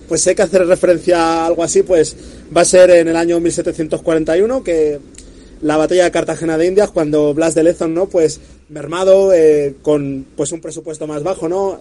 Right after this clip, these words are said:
Como, eh, diferente al de Inglaterra, que hace un ejercicio de resistencia, que es el que va a hacer el Fuenla. Va a hacer la mejor defensa de toda la temporada, fuera de casa,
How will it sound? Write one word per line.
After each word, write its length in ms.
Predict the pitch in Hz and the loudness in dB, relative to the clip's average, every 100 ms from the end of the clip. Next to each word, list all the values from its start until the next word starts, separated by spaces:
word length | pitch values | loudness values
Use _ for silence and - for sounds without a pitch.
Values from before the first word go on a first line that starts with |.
| - - - | -16 -20 -12
Como, 240 | 147 151 | -4 -2
eh, 280 | 147 143 143 | 0 -2 -4
diferente 320 | 147 151 160 | -4 -4 -4
al 100 | 165 | -2
de 60 | 156 | -2
Inglaterra, 480 | 156 147 196 226 240 - - - - | -2 0 0 0 -4 -16 -20 -20 -6
que 140 | 156 156 | 0 0
hace 340 | 170 175 165 | 2 2 4
un 280 | 165 165 165 | 4 0 0
ejercicio 460 | 156 170 160 - 170 | 0 0 0 2 4
de 60 | |
resistencia, 520 | 156 147 147 190 196 202 | 4 0 -2 -4 -2 -6
que 80 | |
es 80 | 170 | -4
el 80 | - | -4
que 80 | 151 | -4
va 60 | |
a 20 | 147 | -6
hacer 140 | 147 | -6
el 60 | 139 | -4
Fuenla. 320 | 180 214 262 - - - - - - | -2 -2 -2 -8 -20 -20 -20 -20 -14
Va 80 | 165 | -12
a 20 | |
hacer 240 | 165 175 156 | -4 -2 0
la 100 | 160 | 0
mejor 240 | 156 160 | 0 0
defensa 400 | 160 165 160 165 | -2 0 -2 -2
de 80 | 156 | 0
toda 140 | 156 | 2
la 80 | 160 | 2
temporada, 520 | 165 151 156 180 240 269 - - - | 0 0 0 2 2 0 -8 -20 -12
fuera 200 | - 165 | -2 2
de 100 | 156 | 2
casa, 340 | 151 196 262 | 0 -2 -4